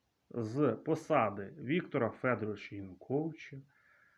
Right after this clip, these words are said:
по статті сто вісім, сто дев'ять, сто десять, сто одинадцять, сто дванадцять, жоден суд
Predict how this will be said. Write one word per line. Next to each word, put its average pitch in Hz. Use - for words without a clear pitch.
по 147
статті 165
сто 180
вісім, 113
сто -
дев'ять, 104
сто -
десять, 104
сто -
одинадцять, 107
сто -
дванадцять, 110
жоден 233
суд -